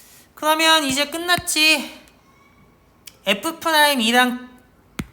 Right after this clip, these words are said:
G 프라임 이가 이라는 거 알았잖아. 그럼 이제 얘는 계산 어떻게 하면 돼?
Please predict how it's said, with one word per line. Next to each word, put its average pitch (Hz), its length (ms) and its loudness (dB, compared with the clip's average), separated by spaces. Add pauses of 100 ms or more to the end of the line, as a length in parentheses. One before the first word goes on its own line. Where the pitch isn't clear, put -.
(1600)
G 262 260 -8
프라임 277 400 2
이가 226 240 0
이라는 254 400 0
거 226 80 4
알았잖아. 196 840 2
그럼 233 180 -6
이제 214 280 -2
얘는 233 260 -2
계산 208 300 -2
어떻게 170 320 -6
하면 196 280 -4
돼? 269 440 -6